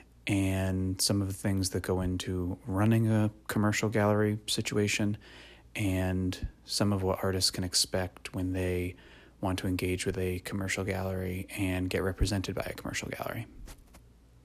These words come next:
So I want to start out by defining what I'm talking about when I say commercial galleries. When I say commercial galleries, what I mean is a business in which a business owner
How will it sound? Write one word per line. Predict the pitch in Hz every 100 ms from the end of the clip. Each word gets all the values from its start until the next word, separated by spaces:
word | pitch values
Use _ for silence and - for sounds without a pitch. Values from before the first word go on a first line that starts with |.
| - _ - - - - - - - - - - - - - -
So | -
I | 135
want | 156
to | 180
start | - 110
out | 107 107
by | 101
defining | 98 101 104 104 104
what | 98
I'm | 92
talking | - 92 -
about | 87 80 73
when | 107
I | 104 107 - - -
say | - 101
commercial | 98 - 98 -
galleries. | - 85 85 - - - - - - - -
When | - 120
I | 156
say | 160
commercial | 131 120 107 107
galleries, | 101 98 98 98
what | -
I | 104
mean | 110 101 101
is | 95
a | 95
business | 101 123 131 131 131
in | - 101
which | 107 107 - -
a | -
business | 104 110 117 104
owner | 95 98 123 165